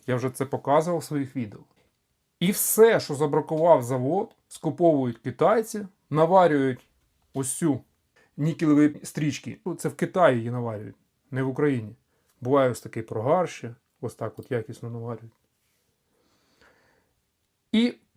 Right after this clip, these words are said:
потім продають вже на майданчиках AliExpress або Taobao. І ось так от в процесі закупівлі такого товару я домовився з одним з, з китайців, щоб він приїхав до продавця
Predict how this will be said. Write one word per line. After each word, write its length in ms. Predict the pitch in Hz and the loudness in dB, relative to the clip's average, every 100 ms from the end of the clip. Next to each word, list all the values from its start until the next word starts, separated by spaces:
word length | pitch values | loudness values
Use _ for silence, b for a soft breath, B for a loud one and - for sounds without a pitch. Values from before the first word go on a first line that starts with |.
| _ - - | _ -20 -4
потім 480 | - 359 262 185 143 | -2 2 2 2 -2
продають 580 | - 160 165 190 262 165 | 0 2 2 2 2 2
вже 340 | 160 156 127 - _ _ _ _ _ | 4 4 2 -8 _ _ _ _ _
на 320 | 151 147 139 | -2 2 4
майданчиках 720 | 135 143 156 226 214 - 123 135 | 4 2 2 0 -2 -4 -2 -2
AliExpress 760 | 131 131 - 196 208 208 208 _ - | -2 -2 -4 -4 0 0 -4 _ -8
або 180 | 123 143 | -4 0
Taobao. 600 | 139 120 110 104 98 95 _ _ _ _ _ _ _ _ _ 214 | 2 2 -2 -8 -8 -16 _ _ _ _ _ _ _ _ _ -4
І 40 | |
ось 140 | 240 | -2
так 180 | 403 381 | 0 -2
от 120 | 233 | -4
в 20 | - | 0
процесі 500 | 226 220 262 247 170 | -2 4 2 2 -2
закупівлі 720 | 170 185 - 196 185 147 123 113 - | -2 -4 -6 -4 0 0 0 -6 -6
такого 380 | 151 170 147 | -4 -2 -2
товару 420 | 170 208 330 285 165 | -2 -2 0 0 0
я 120 | 160 | 0
домовився 800 | 151 165 180 151 123 139 120 107 _ _ _ _ _ _ - | 0 0 2 0 0 0 0 -2 _ _ _ _ _ _ -2
з 120 | 147 | 0
одним 280 | 147 156 139 | 2 2 0
з, 120 | - | -4
з 100 | - | -14
китайців, 580 | - 165 247 381 - 160 _ | -8 -2 0 0 -4 -6 _
щоб 220 | - 170 147 | -6 -4 0
він 200 | 180 127 | 0 2
приїхав 520 | 156 175 156 123 113 | 0 0 -2 -6 -2
до 160 | 117 | -2
продавця 720 | 147 143 131 135 - 220 294 | 0 0 0 -2 4 4 4